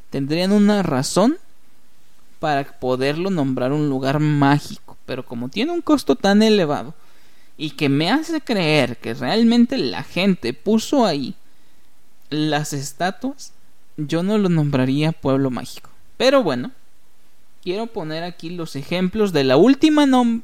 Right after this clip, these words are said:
del último nombramiento, perdón, y quiero decirlo, de los que ya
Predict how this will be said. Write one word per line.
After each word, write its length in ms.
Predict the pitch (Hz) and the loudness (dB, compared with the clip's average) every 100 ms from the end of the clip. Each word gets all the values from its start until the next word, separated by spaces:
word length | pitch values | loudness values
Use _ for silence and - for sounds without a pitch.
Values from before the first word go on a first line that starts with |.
| - - | -8 2
del 200 | 156 190 | 4 6
último 320 | 247 302 302 | 4 2 4
nombramiento, 640 | 277 262 233 208 156 175 | 6 6 4 2 0 -4
perdón, 300 | 180 160 180 - - - - - - - - - - - - - - - | -8 -8 -8 -12 -14 -16 -16 -16 -16 -16 -16 -16 -16 -16 -16 -16 -14 -10
y 120 | 139 | -8
quiero 320 | 151 170 185 | 0 2 2
decirlo, 600 | 170 139 - 139 131 170 - - - | 2 0 2 2 2 -2 -6 -12 -14
de 260 | 147 160 165 | 0 4 6
los 340 | 151 175 196 | 8 8 6
que 200 | - 185 | 2 2
ya 260 | 156 160 | 4 2